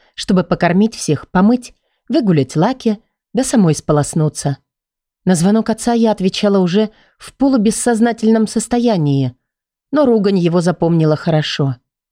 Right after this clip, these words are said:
А что я поделаю? Не драться же мне с Игнатом было. Ещё забрал бы Максимку, и всё. Не факт, что отец тогда помог бы. О том и сообщила ему. По итогу сошлись на том,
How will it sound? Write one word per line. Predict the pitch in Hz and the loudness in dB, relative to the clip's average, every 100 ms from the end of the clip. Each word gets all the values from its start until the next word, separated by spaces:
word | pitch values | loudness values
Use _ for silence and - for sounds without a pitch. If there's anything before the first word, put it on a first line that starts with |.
| _ _ _ | _ _ _
А | - 226 | -6 -4
что | - 320 | 0 2
я | 233 | 2
поделаю? | - 233 311 233 165 143 123 _ _ _ - | 0 2 2 4 2 2 -2 _ _ _ -2
Не | 214 | 0
драться | 156 156 156 190 | 2 0 0 -2
же | 185 | 2
мне | 202 202 | 2 0
с | - | 0
Игнатом | 226 247 220 165 165 | 0 0 0 0 2
было. | 175 156 135 - _ _ _ _ | 2 2 0 -6 _ _ _ _
Ещё | 226 247 | 0 2
забрал | 214 226 208 262 233 | 2 2 2 2 2
бы | 196 | 2
Максимку, | 202 311 - 254 202 170 147 _ _ _ | 0 -2 0 2 4 0 -2 _ _ _
и | - | -2
всё. | - 330 214 - _ _ _ 196 | 0 0 0 -4 _ _ _ 0
Не | 208 | 0
факт, | - 214 220 - - | 0 -2 -2 -4 -10
что | - 208 | -2 0
отец | 208 254 214 - | 0 0 -2 -2
тогда | 220 190 208 | -2 0 0
помог | 240 269 262 147 | 2 2 2 0
бы. | 143 143 - _ _ _ _ _ _ _ _ | 0 -2 -4 _ _ _ _ _ _ _ _
О | 180 | -4
том | - 254 285 - _ - | 0 0 0 -4 _ -8
и | 285 | -4
сообщила | 302 277 - - 170 143 | -2 -2 -4 -2 0 2
ему. | 139 143 135 120 _ _ _ _ _ | 2 0 0 -4 _ _ _ _ _
По | - 160 | 0 0
итогу | 156 220 202 | 2 0 2
сошлись | 185 185 - 185 - | -2 -4 0 -2 0
на | 160 | -2
том, | 151 214 233 233 | 0 2 2 -2